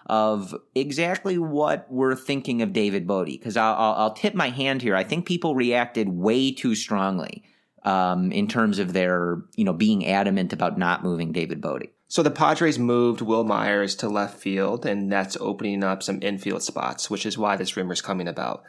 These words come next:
Speaker 2: Um, I guess first thing, I don't know. I don't really see any players in the Padres that stand out other than Austin Hedges.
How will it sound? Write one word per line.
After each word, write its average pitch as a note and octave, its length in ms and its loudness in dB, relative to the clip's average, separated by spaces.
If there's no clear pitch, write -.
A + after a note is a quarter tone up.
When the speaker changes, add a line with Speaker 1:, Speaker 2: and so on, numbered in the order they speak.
Speaker 2:
Um, B2+ 720 2
I C#3 40 4
guess D#3+ 140 4
first D3 400 2
thing, D3+ 580 2
I D#3 80 6
don't A3 120 4
know. D#3+ 120 6
I G#2+ 100 6
don't D#3 140 4
really D3+ 340 4
see C#3+ 360 2
any D#3 160 4
players C3+ 380 2
in C3 60 0
the A2+ 60 4
Padres B2 520 2
that G#2 120 2
stand A#2 680 2
out E3 520 2
other A#2 320 2
than A2 560 0
Austin G2 420 -2
Hedges. A2+ 720 -2